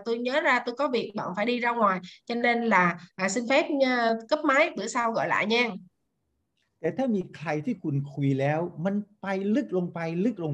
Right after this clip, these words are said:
Speaker 2: ไปได้เรื่อยๆ
Speaker 1: Ừ. Mà nếu ai mà mình có thể nói chuyện mà nó có thể nói chuyện được nhiều hơn, cởi mở hơn, à, ờ, ờ, trò chuyện được nhiều hơn á.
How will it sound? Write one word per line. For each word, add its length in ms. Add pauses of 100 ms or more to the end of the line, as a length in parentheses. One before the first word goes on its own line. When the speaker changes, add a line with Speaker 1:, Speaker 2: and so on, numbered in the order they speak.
Speaker 2:
ไ 20
ป 20 (140)
ไ 20
ด้ 20 (300)
เ 40
รื่ 100
อ 60
ย 80
ๆ 60 (1300)
Speaker 1:
Ừ. 80 (340)
Mà 160
nếu 180 (100)
ai 280
mà 140
mình 220
có 140
thể 160
nói 220
chuyện 320
mà 220 (280)
nó 280
có 80
thể 380
nói 220 (140)
chuyện 180
được 160
nhiều 260
hơn, 300
cởi 220
mở 260
hơn, 400 (180)
à, 260 (180)
ờ, 140 (100)
ờ, 300 (440)
trò 300
chuyện 220
được 180
nhiều 220
hơn 220
á. 120